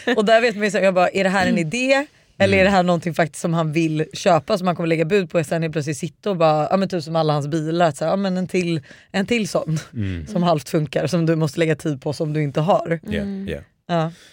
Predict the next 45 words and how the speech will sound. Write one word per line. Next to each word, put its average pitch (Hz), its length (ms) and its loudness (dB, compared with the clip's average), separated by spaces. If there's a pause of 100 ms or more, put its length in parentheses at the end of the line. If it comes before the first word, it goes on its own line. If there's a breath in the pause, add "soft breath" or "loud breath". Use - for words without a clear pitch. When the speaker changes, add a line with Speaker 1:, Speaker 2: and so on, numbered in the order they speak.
(140 loud breath)
Speaker 1:
Ja, 175 100 -2
och 160 100 0
det, 123 120 -8
det, 147 180 0
menar, 127 400 2
det 113 220 -2
bygger 143 280 0
ju 127 100 4
upp - 260 -2
då, 92 160 -2
och 90 280 -8
sen 92 140 -4
så 87 120 -12
får 87 80 -10
du 90 80 -6
säga 87 200 -6
stopp - 280 -8
för 92 100 -6
hur 90 40 -6
mycket 87 220 -8
vi 82 40 -6
kan 87 140 -6
prata 92 260 -4
om 98 100 -4
det, 107 100 -2
Speaker 2:
Mm. 92 120 0
Speaker 1:
men 92 120 -6 (260 soft breath)
jag 107 140 -8
tycker 101 260 -4
att 98 60 -4
många 95 160 -4
känner 98 220 -6
igen 127 300 2
sig 101 180 -4
i 85 40 -4
det, 90 200 -6
så - 100 -12
vi 104 60 -6
använder 95 380 -4
det 90 80 -6
som 95 140 -8
en 90 80 -6
liknelse 117 580 -2
av 92 100 -10
att 90 140 -12